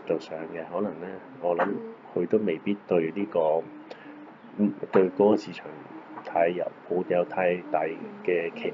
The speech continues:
望。但係我諗 Marvel 戲應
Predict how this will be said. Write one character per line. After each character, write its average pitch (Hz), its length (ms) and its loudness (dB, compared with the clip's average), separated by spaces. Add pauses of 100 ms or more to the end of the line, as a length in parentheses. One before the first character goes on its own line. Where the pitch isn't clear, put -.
望。 78 140 -6 (240)
但 87 160 4
係 92 40 4
我 98 140 6
諗 113 80 4
Marvel 113 560 6
戲 82 240 0 (1700)
應 110 160 6